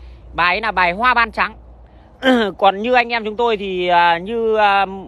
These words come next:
mấy anh em chúng nó có bảo thì ban trắng này là chậm lớn. Thì, à, giá nhất.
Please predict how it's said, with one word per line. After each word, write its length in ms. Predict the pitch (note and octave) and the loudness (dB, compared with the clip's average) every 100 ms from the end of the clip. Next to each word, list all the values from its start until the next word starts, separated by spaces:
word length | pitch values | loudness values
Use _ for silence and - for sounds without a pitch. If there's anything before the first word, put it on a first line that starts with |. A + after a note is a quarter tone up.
| - - - - | -20 -20 -20 -6
mấy 180 | E3 | -2
anh 140 | A#3+ A#3 | -2 -2
em 180 | A3+ G3+ | -4 -4
chúng 120 | G3+ | -6
nó 80 | A3 | -6
có 120 | A#3 | 0
bảo 220 | A3+ C3+ | 0 0
thì 100 | D#3 | -2
ban 220 | F3 G3+ | -2 -2
trắng 180 | F#3 F3+ | -2 -4
này 120 | B3 | -4
là 120 | F3 | -4
chậm 280 | D#3 - E3 | -2 -4 -2
lớn. 240 | E3+ F3+ B3 - - - - - - | -2 -4 -6 -14 -20 -20 -20 -20 -18
Thì, 260 | E3 E3 D#3+ | -10 -6 -2
à, 160 | D#3 D3 | 0 0
giá 220 | D#3+ G3+ | 0 0
nhất. 200 | C#4+ | -2